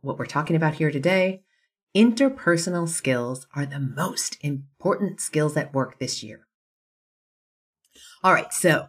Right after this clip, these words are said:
as promised in this episode, we're going to explore why I'm predicting that the most important skills we need in the workplace today are interpersonal skills.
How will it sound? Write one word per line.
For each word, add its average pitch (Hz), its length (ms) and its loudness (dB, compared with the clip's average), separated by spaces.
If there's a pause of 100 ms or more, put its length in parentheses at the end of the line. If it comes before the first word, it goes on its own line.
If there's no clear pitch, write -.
(140)
as 180 300 6
promised 196 460 2
in 170 120 2
this 190 160 0
episode, 156 420 0
we're 170 100 0
going 165 260 0
to - 140 -4
explore 226 560 -4
why 208 540 0
I'm 143 140 0
predicting 127 560 -4 (320)
that 151 100 -8
the 156 80 4
most 143 400 2
important 165 420 0
skills 123 440 -4
we 185 100 2
need 131 180 2
in 147 60 -4
the 135 80 -4
workplace 113 400 -6
today 127 480 -2
are 135 340 -2
interpersonal 143 760 -2
skills. - 480 -16